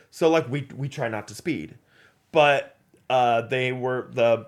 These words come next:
the friend who told them this story said they had a friend who was very, very wealthy, and they, they were like, "Oh, you need to slow down, you're gonna get a speeding ticket." And he goes, "No, that's just a f-,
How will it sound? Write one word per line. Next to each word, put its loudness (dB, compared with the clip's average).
the -4
friend -4
who -8
told -6
them -4
this -6
story 0
said -4
they -2
had 0
a -4
friend -6
who -8
was -6
very, -6
very -6
wealthy, -2
and -4
they, 0
they -2
were 0
like, -4
"Oh, 2
you -10
need -8
to -12
slow -2
down, -2
you're -4
gonna -4
get -6
a -12
speeding -6
ticket." -8
And -12
he -8
goes, -4
"No, 2
that's 0
just -8
a 0
f-, -16